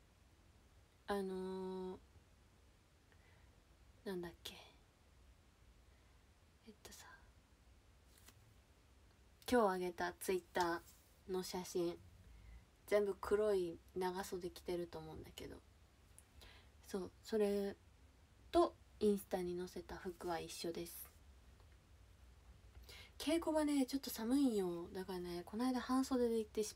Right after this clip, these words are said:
敗したから、これから長袖で行こうと思う。お、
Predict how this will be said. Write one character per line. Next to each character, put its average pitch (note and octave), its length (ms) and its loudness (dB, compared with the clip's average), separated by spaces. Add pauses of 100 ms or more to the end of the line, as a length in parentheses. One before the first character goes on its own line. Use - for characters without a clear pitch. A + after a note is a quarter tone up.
敗 A#3 200 0
し - 60 -12
た A3+ 120 -4
か F#3 140 -6
ら、 F3+ 340 -4 (520)
こ A3+ 100 0
れ A3 80 2
か G#3+ 100 0
ら G#3 80 4
長 G3 260 0
袖 G#3 240 0
で G3 120 -2
行 F#3+ 100 -4
こ F#3 140 -2
う F3 40 -2
と - 140 -6
思 - 180 -6
う。 - 40 -12 (680)
お、 - 160 10